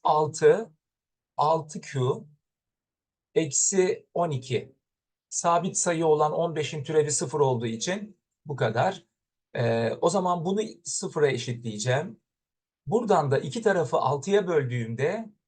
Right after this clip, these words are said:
ya da isterseniz şöyle üşenmeyeyim. Ee, şöyle yaparsam daha iyi olur.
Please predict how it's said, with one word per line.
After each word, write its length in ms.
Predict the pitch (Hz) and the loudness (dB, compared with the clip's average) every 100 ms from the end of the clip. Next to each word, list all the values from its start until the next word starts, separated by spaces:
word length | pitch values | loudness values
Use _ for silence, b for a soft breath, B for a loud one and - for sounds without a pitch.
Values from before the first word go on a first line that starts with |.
| _ _ _ _ _ _ _ _ | _ _ _ _ _ _ _ _
ya 140 | 135 | -6
da 60 | 131 | -4
isterseniz 760 | 123 - 123 117 113 120 135 - | -4 -2 -2 -2 -4 -4 -4 -4
şöyle 300 | 113 107 104 | -4 -4 -6
üşenmeyeyim. 760 | 113 120 110 98 113 175 180 _ _ _ _ _ _ - | -4 -2 -2 -2 -4 -4 -8 _ _ _ _ _ _ -8
Ee, 580 | 107 107 104 104 - - | -6 -4 -6 -6 -8 -10
şöyle 360 | - 117 101 | -6 -2 0
yaparsam 540 | 95 - 98 - 107 98 | -2 -4 -8 -6 -6 -6
daha 180 | 98 113 | -4 -4
iyi 160 | 92 | -6
olur. 380 | 92 117 156 - | -6 -4 -4 -4